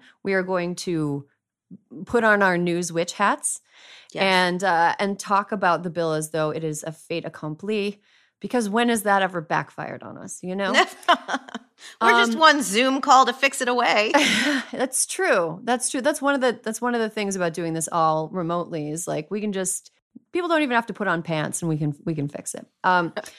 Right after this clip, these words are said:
Speaker 2: <laughs>
Speaker 1: okay. So first of all, you know, this bill is huge. It's one point nine trillion dollars, and it is exactly what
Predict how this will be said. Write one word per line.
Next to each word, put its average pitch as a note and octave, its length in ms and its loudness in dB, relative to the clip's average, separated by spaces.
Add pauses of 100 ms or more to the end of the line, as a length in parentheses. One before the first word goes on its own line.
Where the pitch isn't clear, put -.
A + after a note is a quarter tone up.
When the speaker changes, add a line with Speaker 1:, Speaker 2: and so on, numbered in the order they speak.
(160)
Speaker 2:
<laughs> - 400 -20
Speaker 1:
okay. F3+ 160 2
So A#3+ 200 -2
first G4+ 340 0
of D#4 100 0
all, B3+ 240 6
you A#3+ 100 -2
know, G3+ 340 0 (400)
this A3 380 -2
bill F#3+ 760 2
is D3+ 600 -4 (500)
huge. - 640 -4 (160)
It's - 220 -2 (100)
one G3+ 300 4
point G#3+ 260 -2
nine E3+ 400 2
trillion G#3 520 -2
dollars, D#3 480 2
and E3 160 -6
it D3+ 120 -4
is D#3 200 -6
exactly E3+ 720 2
what E3+ 420 2